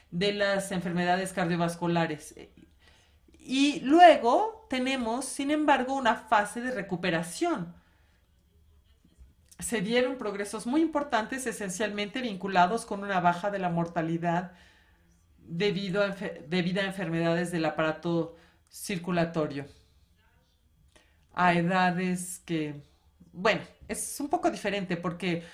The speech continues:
ustedes ven que aquí la pérdida se da sobre todo en los, en las edades activas, adultas.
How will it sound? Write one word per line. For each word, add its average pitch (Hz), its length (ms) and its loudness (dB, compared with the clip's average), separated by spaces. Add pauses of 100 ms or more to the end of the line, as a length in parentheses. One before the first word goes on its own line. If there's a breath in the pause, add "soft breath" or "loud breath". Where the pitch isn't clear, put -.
(160 loud breath)
ustedes 247 520 -2
ven 220 240 0
que 220 80 -4
aquí 214 220 -4
la 196 180 0
pérdida 202 320 0
se 202 140 -4
da 196 100 0
sobre 190 240 -4
todo 180 240 -4
en 175 100 -2
los, 170 220 -2
en 175 320 -2
las 170 160 2
edades 180 300 -2
activas, 208 640 -4
adultas. 226 600 -2